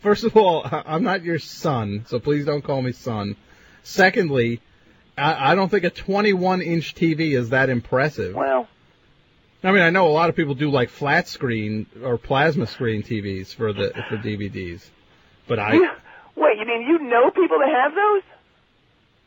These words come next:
Speaker 1: Uh, yes, I, I know.
Speaker 2: Oh, I for-, I'm sorry. Of course you do. I forgot. I'm talking to the guy who invented the D V D player and the D V D.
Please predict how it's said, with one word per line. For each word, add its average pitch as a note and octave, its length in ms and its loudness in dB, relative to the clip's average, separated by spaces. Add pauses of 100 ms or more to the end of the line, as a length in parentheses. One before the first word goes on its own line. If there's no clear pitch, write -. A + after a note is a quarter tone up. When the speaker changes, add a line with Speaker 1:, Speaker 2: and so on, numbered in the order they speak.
(320)
Speaker 1:
Uh, D3 180 -2
yes, D3+ 380 0
I, A#2 120 0 (300)
I A2+ 200 -4
know. C#4+ 240 6
Speaker 2:
Oh, - 60 0
I A#4 280 4
for-, - 200 0
I'm F4 240 2
sorry. C4 280 4
Of F#4 80 0
course B4 340 4
you A#3 180 -4
do. G#3+ 160 4
I A#3 120 4
forgot. F4+ 480 2
I'm G#4+ 160 0
talking E4+ 300 2
to D#4 60 -2
the D4+ 120 -2
guy E4 240 4
who E4 100 2
invented D#4+ 400 2
the D#4 140 -6
D E4+ 160 0
V E4+ 200 -4
D F#4+ 240 0
player A3+ 380 4
and F4 160 0
the F4+ 100 0
D E4+ 220 0
V E4 160 -4
D. F4+ 480 -2